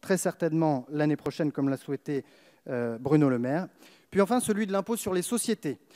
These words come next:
L'étude publiée aujourd'hui par le Conseil d'analyse économique montre que le contournement de l'impôt sur les sociétés par les entreprises multinationales coûte cinq milliards d'euros au budget de l'État, et qu'un impôt minimum sur les sociétés pourrait rapporter huit milliards d'euros de recettes supplémentaires.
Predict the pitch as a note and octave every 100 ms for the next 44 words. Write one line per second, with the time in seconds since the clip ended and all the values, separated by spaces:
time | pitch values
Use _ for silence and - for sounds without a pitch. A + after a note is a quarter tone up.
0 | - _ D#3+ F3 A3+ F#3 G#3+ F#3+ G3+ G3
1 | F#3 F#3 G3+ E3+ D3+ F3+ F3+ G3 E3 D#3+
2 | E3 D#3 D3 D3+ D#3+ A3+ - F#3+ A3 -
3 | - D#3 D3+ A3 - G3+ G3 F#3+ F3 D#3
4 | E3 E3 E3 D3+ D#3+ - - E3+ D3+ B2+
5 | C3+ E3 E3 - E3 D3+ C#3 D3 C#3 -
6 | F3 G#3 A#3 A3 - _ - F3+ - B3+
7 | B3 G#3 G3+ G3 E3 E3 D#3+ G3+ - F#3
8 | F3+ D3+ D3 C3+ - C#3+ A3+ _ _ -
9 | D#3 - F3+ A3 B3+ B3 A3 G#3+ G3+ G3
10 | F#3+ D#3+ D#3 E3 E3+ D3+ A#3 F#3+ F3 E3
11 | E3+ F3 A#3 A#3 E3 F#3+ C4 G#3+ F#3 E3+
12 | E3+ E3+ D#3 D3 D#3+ D#3 D3 C#3 E3 -
13 | C#3 C3 A#2 C#3+ E3+